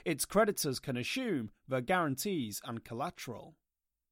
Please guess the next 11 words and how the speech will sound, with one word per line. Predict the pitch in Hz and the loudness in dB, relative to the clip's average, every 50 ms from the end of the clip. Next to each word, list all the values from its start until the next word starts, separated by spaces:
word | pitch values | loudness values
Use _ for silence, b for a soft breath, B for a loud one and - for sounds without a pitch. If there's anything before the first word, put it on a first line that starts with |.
| _ _ - | _ _ 2
Despite | - 175 147 - - - 175 165 165 170 147 147 | 4 6 6 6 6 8 10 10 10 10 6 4
this, | 135 156 160 156 - - - | 2 4 4 4 2 0 -2
BlockFi | - - 151 156 160 - - - 170 160 156 151 | 0 4 4 4 4 4 2 6 8 8 8 8
has | 139 - | 6 4
so | - - 160 156 147 | 2 4 4 2 2
far | - - 160 147 143 | 4 6 6 6 6
made | 139 139 139 139 131 | 6 4 2 2 2
no | 135 135 143 156 170 | 2 4 4 4 4
move | 170 160 156 147 139 117 - | 4 4 4 4 4 4 0
to | - - 135 | -2 -2 -2
repossess | 123 139 147 143 135 147 123 113 165 196 180 147 113 - - | 0 0 0 0 -2 -4 0 2 4 4 4 4 2 -2 -6